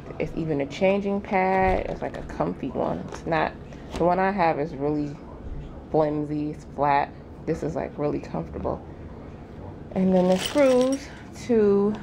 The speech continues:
the crib. The crib is all taken apart, so, um, I'm going to move this, though, into the basement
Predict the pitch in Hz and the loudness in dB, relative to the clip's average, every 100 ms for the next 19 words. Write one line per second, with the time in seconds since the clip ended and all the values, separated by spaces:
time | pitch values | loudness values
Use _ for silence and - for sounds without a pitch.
0 | - 170 175 165 165 175 262 - - - | -6 -2 0 0 2 2 2 0 -12 -14
1 | - - - - - - - - - 247 | -16 -14 -14 -14 -14 -14 -14 -14 0 4
2 | 208 190 214 269 - - 196 - 202 185 | 6 6 4 0 -8 -8 -6 2 2 2
3 | 165 160 156 156 160 - - - - - | 2 4 4 2 -2 -6 -16 -16 -16 -16
4 | - - - - - 170 143 147 269 214 | -16 -14 -14 -10 -2 -2 0 -2 2 4
5 | 208 - - - - - - - 160 147 | 2 0 -10 -20 -20 -20 -18 -6 -2 0
6 | 151 165 214 - - - - - - - | 0 0 -2 -6 -16 -16 -16 -16 -16 -16
7 | - - - - 165 160 160 - - - | -14 -14 -8 -4 0 0 -2 -6 -12 -14
8 | - 165 233 269 262 226 214 196 175 - | -8 -2 2 4 4 2 4 2 2 0
9 | 156 151 - - - 123 151 170 - - | -2 -2 -6 -12 -6 -4 -4 -6 -10 -16
10 | - - - - - - - - - 180 | -16 -16 -16 -16 -16 -16 -16 -14 -12 -10
11 | - 202 180 156 - 160 160 208 - | -4 0 2 2 0 -2 0 0 -4